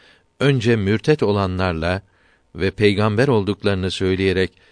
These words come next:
cahil köylülere aldatan Esved-i Anesi ve Müseylemetül Kezzab ve Sicah Hatun ve Tüleyhat İbni Hüveylit'le ayrı ayrı harp edip,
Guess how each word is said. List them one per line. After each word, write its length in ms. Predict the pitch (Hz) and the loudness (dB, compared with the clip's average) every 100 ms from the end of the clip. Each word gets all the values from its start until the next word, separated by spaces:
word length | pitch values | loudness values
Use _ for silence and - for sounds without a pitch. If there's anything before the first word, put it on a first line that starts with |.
| _ _ - | _ _ -12
cahil 500 | 82 107 110 110 160 | -2 0 2 0 -2
köylülere 540 | - 101 92 92 95 | 0 0 2 0 0
aldatan 680 | 101 90 90 92 104 101 98 92 _ _ _ _ _ _ _ | 0 -2 -2 -4 -2 -4 -6 -10 _ _ _ _ _ _ _
Esved-i 500 | 107 110 - 127 110 | -4 -4 0 2 2
Anesi 600 | 95 92 85 80 113 107 123 _ _ _ | 0 0 -2 -6 -4 -4 -6 _ _ _
ve 200 | 76 90 | -6 -2
Müseylemetül 880 | 95 98 - 101 98 104 123 - 95 | -2 -2 0 0 0 0 -2 -2 -6
Kezzab 460 | - 90 78 82 98 _ _ _ _ _ - | -4 -4 -2 -2 -4 _ _ _ _ _ -10
ve 200 | - 98 | -4 -2
Sicah 560 | - 113 101 117 117 92 | -2 -4 0 0 -2 -2
Hatun 520 | 90 85 95 95 110 _ _ _ _ - | -2 -2 -4 -6 -8 _ _ _ _ -8
ve 220 | 82 95 | -2 -2
Tüleyhat 800 | - 113 104 110 98 107 120 - _ - | -2 -2 2 2 2 -2 -4 -8 _ -6
İbni 400 | 107 101 110 104 | -4 -2 -2 -2
Hüveylit'le 800 | 101 98 98 95 135 - 104 107 - - _ _ - | 0 0 0 0 -2 0 0 0 -4 -20 _ _ -2
ayrı 340 | 113 113 170 | 0 0 0
ayrı 260 | 104 98 92 | 0 0 -2
harp 320 | 82 101 104 | -2 -2 0
edip, 260 | 110 123 | 0 0